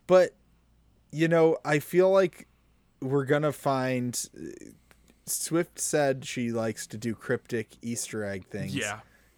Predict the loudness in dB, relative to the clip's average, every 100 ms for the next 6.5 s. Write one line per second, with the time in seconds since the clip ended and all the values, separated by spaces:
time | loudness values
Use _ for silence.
0 | _ _ _ -4 0 2 2 2 2 -2
1 | -6 _ -4 -2 0 2 2 0 -2 -2
2 | -2 -4 -4 -4 -2 -2 -2 -2 -2 -2
3 | -2 -2 -4 -8 -8 -8 -6 -6 -8 -6
4 | -4 -4 -6 -12 -8 -4 -4 -4 -8 -8
5 | -6 -8 -8 -8 -8 -8 -8 -8 -6 -4
6 | -6 -6 -6 -6 -6